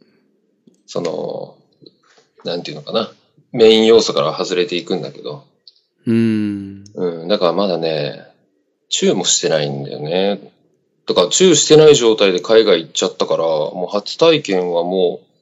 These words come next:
Speaker 1: う外人なんじゃないかっていう不安があるけど。
Speaker 2: なるほど。
Speaker 1: うん。まあ、これからが楽しみです。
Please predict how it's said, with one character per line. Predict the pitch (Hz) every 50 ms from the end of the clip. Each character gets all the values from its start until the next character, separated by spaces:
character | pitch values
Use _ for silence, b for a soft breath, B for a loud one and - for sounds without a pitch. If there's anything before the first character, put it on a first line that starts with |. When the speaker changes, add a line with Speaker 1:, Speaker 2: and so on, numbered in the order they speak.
| _ _ _ _ -
Speaker 1:
う | - _ _ _ _ _ _ _ _ _ _ _ _ _
外 | - 98 110 127 147 165 160
人 | 151 147 165 165 165 156 147 156 160
な | 160 160 160
ん | 151 123
じ | 101 98
ゃ | 85
な | 82 80
い | 78 76
か | - 85
っ | - -
て | _ - 82
い | 78 73 65
う | 64
不 | - 90 85
安 | 82 82
が | 82
あ | 85
る | 76 71
け | 69 80
ど。 | 76 71 - - - _ _ _ _ _ _ _ _ _ _ _ _ _ _ _ _ b b b b b b _ -
Speaker 2:
な | 104 101
る | 98 98
ほ | 104 101
ど。 | 95 95 95 92 - _ _ _ _ _ _ _ _ _ _ _
Speaker 1:
う | - 92
ん。 | 95 92 87 - -
ま | - 90
あ、 |
こ | - - 90
れ | 87 87
か | - 85
ら | 82 82
が | 80 78
楽 | - - - - - - - 92
し | - - 82
み | - -
で | -
す。 | - - - -